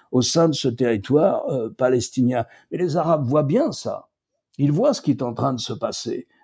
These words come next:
Et donc, d'une certaine manière, je ne sais pas si ça va,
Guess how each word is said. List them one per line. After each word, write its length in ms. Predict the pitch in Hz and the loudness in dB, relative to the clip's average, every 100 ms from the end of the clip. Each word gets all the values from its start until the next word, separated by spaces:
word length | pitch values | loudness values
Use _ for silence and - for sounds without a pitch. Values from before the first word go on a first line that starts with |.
| - | -4
Et 60 | |
donc, 240 | 120 190 127 | 2 2 2
d'une 160 | 143 | 0
certaine 420 | 135 139 117 120 113 | -2 -4 -2 -2 -2
manière, 500 | 117 143 208 220 - _ - - | 0 2 4 2 0 _ -20 -6
je 140 | 120 | -2
ne 60 | 127 | -2
sais 260 | - 127 | 0 -2
pas 220 | 127 165 170 | 2 2 2
si 260 | - 123 | -4 -4
ça 220 | 107 131 | -2 0
va, 400 | 107 120 117 113 | 2 4 4 2